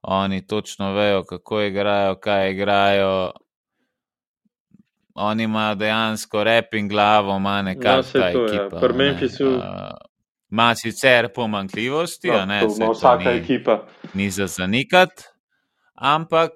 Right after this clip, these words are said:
Speaker 1: eh, igrajo na svoje prednosti, a ne. Mm, tukaj pri Memphisu imam pa na momente občutek, da igrajo na svoje slabosti.
Speaker 2: Ja.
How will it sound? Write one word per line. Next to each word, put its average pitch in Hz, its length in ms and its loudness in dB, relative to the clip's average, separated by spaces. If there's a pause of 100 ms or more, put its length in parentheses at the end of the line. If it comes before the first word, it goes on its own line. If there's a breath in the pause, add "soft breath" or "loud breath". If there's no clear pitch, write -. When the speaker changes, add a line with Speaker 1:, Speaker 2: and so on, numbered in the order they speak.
Speaker 1:
eh, 147 240 -2
igrajo 139 680 2
na 131 320 -2
svoje 120 540 2
prednosti, 101 840 -4
a 85 140 -8
ne. 90 180 -6 (460)
Mm, 90 600 -10 (360)
tukaj 147 360 -4 (320)
pri 131 260 -2 (220)
Memphisu 151 840 -8
imam 139 260 -4
pa 135 400 4 (640)
na 120 140 -2
momente 156 760 0
občutek, 156 560 -2
da 139 180 -2
igrajo 143 380 2
na 135 120 -2
svoje 139 300 2
slabosti. 120 580 -2
Speaker 2:
Ja. 135 300 -2